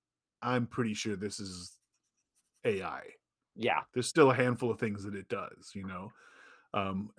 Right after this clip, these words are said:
Speaker 1: but they're gonna iron that out eventually. But here's the amazing science fiction thing about it. It, right now, um, you know, you know A I has got problems with hands, right?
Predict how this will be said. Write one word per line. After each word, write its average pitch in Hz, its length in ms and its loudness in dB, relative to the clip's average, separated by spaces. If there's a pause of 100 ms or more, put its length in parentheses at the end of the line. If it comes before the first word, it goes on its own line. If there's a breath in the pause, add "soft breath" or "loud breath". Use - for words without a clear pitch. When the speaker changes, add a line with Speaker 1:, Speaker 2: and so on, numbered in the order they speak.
Speaker 1:
but 139 220 8
they're 165 160 8
gonna 143 380 4
iron 117 300 4
that 101 180 -2
out 101 300 -6
eventually. 101 640 -10 (260 soft breath)
But 156 120 10
here's 214 220 8
the 151 220 10
amazing 147 720 8
science 135 420 4
fiction 135 360 0
thing 160 260 6
about 107 320 6
it. 104 160 -4
It, 104 240 2 (680 soft breath)
right 151 280 10
now, 127 600 6 (600)
um, 107 500 -2
you 165 140 4
know, 139 260 6
you 165 240 6
know 135 200 10
A 131 140 8
I 123 80 10
has 120 140 4
got 120 200 4
problems 117 340 4
with 101 100 -6
hands, - 580 -8
right? 113 320 0